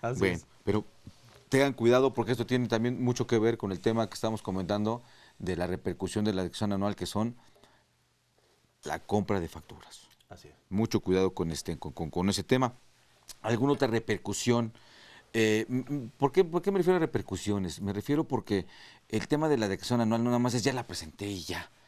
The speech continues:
Speaker 2: sino tengo que ver todo lo que presenté, porque el día de mañana la autoridad puede venir a requerirme, que de hecho lo está haciendo la autoridad. Hoy día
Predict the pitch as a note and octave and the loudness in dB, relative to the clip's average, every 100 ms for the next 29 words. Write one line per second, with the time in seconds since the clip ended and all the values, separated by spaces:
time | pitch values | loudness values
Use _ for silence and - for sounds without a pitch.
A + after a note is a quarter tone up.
0 | _ - _ - F#2 A2 - - C#3 C3 | _ -20 _ -10 -6 -6 -4 -4 0 2
1 | C3 - C#3+ D#3+ B2+ - - F2+ F2+ D#2+ | 2 4 2 4 0 -2 -4 -4 -6 -2
2 | B2 A#2+ - - - - - G2 G2 A#2+ | 2 2 -2 -20 -20 -10 -6 -2 2 4
3 | D3+ C3+ B2+ B2+ A#2 F2+ G#2 A2+ - - | 4 4 4 4 2 2 2 2 0 -14
4 | _ _ - G#2+ A#2 A2+ G#2+ G#2+ G#2+ _ | _ _ -6 0 2 2 2 0 -4 _
5 | _ _ _ _ E2+ F2 - - - _ | _ _ _ _ 0 0 -2 -10 -20 _
6 | - F#2 A#2+ C3 A#2 G2 G#2+ C3 _ _ | -6 -2 2 4 4 2 -2 -8 _ _
7 | _ - F#2 G#2 A2+ F#2 E2 - A2+ B2+ | _ -2 0 2 2 0 -2 0 0 0
8 | A2+ A2 G2+ F2 - D#2+ E2 F2 - - | 0 0 0 -2 -4 -4 -2 -4 -8 -20
9 | - - - A2 A#2 G#2+ A2+ A2 A2+ | -20 -20 -2 4 4 6 4 4 0